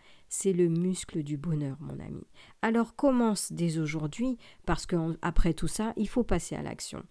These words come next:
Commence dès aujourd'hui, fixe-toi des objectifs, aujourd'hui, pour demain,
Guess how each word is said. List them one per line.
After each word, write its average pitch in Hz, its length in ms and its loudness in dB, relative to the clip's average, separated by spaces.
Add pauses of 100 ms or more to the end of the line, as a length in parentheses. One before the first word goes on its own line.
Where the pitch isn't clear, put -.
(100)
Commence 247 420 2
dès 208 220 2
aujourd'hui, 180 640 -2 (180)
fixe-toi 262 460 -2
des 214 220 2
objectifs, 202 640 -4 (240)
aujourd'hui, 214 960 -2
pour 226 200 -4
demain, 185 460 2